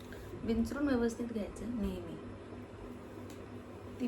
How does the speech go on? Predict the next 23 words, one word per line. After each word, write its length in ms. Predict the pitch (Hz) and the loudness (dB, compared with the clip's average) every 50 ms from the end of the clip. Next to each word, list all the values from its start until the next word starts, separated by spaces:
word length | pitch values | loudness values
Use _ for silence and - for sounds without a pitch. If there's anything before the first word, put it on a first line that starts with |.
| 233 - | 0 0
बट 200 | - 233 220 220 | 2 2 2 2
पूर्ण 440 | 214 - - - - 220 226 214 220 | 2 0 -2 -2 -2 0 2 4 6
मोकळी 400 | 226 233 226 208 196 - 196 196 | 6 6 6 6 4 2 0 2
झाली 240 | 196 202 185 - - | 2 0 0 0 -2
पाहिजे 340 | - - 165 160 156 - - - 247 - - - - - - - - - - - - - - - | -2 -2 -2 -2 -2 -2 -4 -4 -2 -2 -2 -2 -2 -6 -10 -8 -8 -8 -8 -8 -8 -8 -8 -6
आणि 160 | - - 180 | -6 -4 -2
मोठ्या 520 | 196 196 190 180 - 208 190 190 190 - - | -2 -2 -2 -2 -2 -2 0 0 0 0 -2
दातांचाच 500 | 196 185 - 185 190 190 - 208 - - | -2 -2 -2 -4 -4 -2 -2 -2 -2 -2
आपल्याला 260 | - - - - - | -2 0 0 0 0
वापर 280 | - - - - - | 0 -4 -4 -6 -4
करायचा 400 | - - - - 147 151 - - | -2 -2 -2 -2 -2 -4 -4 -6
आहे. 100 | - - - - - - - 247 240 240 - - - - - - - - - - | -6 -6 0 2 2 2 2 2 -2 -2 -2 -4 -4 -6 -6 -6 -8 -8 -4 -2
So 60 | 226 | -2
इथे 260 | 202 196 - 208 196 | 0 0 0 0 0
बघू 100 | 180 - | 0 0
शकता 300 | - - - - - 247 247 240 - - - - 247 247 247 - - - - 247 - - - - - - - | 0 0 0 0 0 0 -2 -2 -2 -2 -4 -4 -4 -2 0 2 2 2 2 0 -2 -4 -6 -6 -4 -4 -2
असं, 180 | - - - - - - - - - - - - - | -2 -2 -4 -4 -6 -4 -4 -6 -6 -6 -6 -6 -6
आणि 160 | - - - 196 | -6 -4 -4 -2
ग्रीप 500 | 202 214 220 220 233 240 233 - - - | 2 2 4 6 6 4 4 2 2 4
ठेवायची 420 | 226 196 170 170 165 165 - 165 | 4 4 4 2 -2 -2 -2 -2
आहे, 100 | 165 190 | -2 -2
अ, 640 | 214 - - - - - - - - - - - - - | -4 -6 -6 -6 -6 -6 -6 -4 -4 -4 -4 -4 -4 -4
हातामध्ये, 500 | 165 160 - 156 156 156 151 151 160 185 | -4 -2 -2 -2 -2 0 0 0 0 0